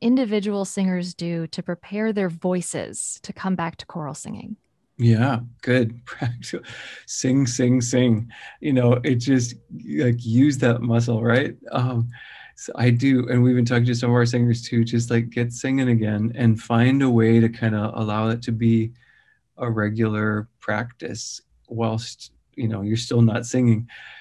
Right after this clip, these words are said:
Speaker 2: 'Cause it's something, you know, 'cause we'll do six-hour rehearsals, um, I mean, three, two, three-hour rehearsals on a day,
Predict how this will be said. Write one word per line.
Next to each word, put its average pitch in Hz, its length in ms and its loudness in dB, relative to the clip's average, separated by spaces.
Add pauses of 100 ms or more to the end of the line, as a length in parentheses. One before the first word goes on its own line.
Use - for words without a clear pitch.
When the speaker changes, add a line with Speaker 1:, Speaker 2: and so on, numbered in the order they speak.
(260)
Speaker 2:
'Cause 131 200 -6
it's 233 180 -8
something, 180 320 -4
you 175 60 0
know, 175 120 -4
'cause 123 160 -6
we'll 180 120 -4
do 175 140 -2
six-hour 123 500 -6
rehearsals, 120 760 -4 (100)
um, 113 400 0
I 131 40 -2
mean, 117 180 2
three, 123 240 -2
two, 123 200 -2
three-hour 117 340 -2
rehearsals 120 400 -2
on 110 120 2
a 104 60 -2
day, 110 560 -2